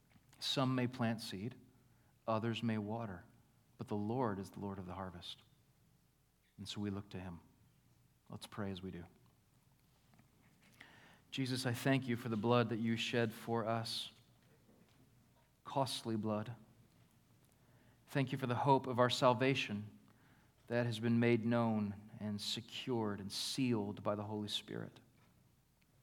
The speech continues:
Thank you that in your divine plan, you established a people from before the foundations of the earth that would be called by your name,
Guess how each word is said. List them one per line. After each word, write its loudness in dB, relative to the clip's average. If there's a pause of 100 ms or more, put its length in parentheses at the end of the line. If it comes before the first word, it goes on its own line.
(2750)
Thank 2
you 6
that 6
in 4
your 6
divine 6
plan, 2
you 0
established 0 (1400)
a 0
people -4 (500)
from -6
before 0
the -2
foundations 0
of -2
the 0
earth -4 (1120)
that -10
would -2
be 2
called 4
by 8
your 4
name, 2